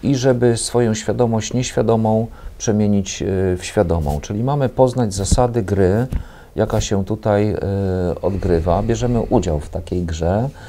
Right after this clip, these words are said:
Bardzo często nieświadomej. Dbały o to nasze twory, czyli egregory, czyli dzieci, które sami stworzyliśmy po to, żeby, żeby po prostu pełniej te doświadczenia, tej nieświadomości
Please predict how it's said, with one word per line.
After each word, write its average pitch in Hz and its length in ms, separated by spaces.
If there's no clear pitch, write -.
Bardzo 117 280
często 117 360
nieświadomej. 104 1000
Dbały 120 480
o 113 100
to 113 240
nasze 107 300
twory, 95 600
czyli 98 300
egregory, 95 640
czyli 82 280
dzieci, 101 300
które - 260
sami 101 300
stworzyliśmy 92 680
po 101 160
to, 98 160
żeby, 92 300
żeby 95 380
po 98 140
prostu 98 400
pełniej 113 520
te 104 120
doświadczenia, 98 840
tej 98 180
nieświadomości 101 1000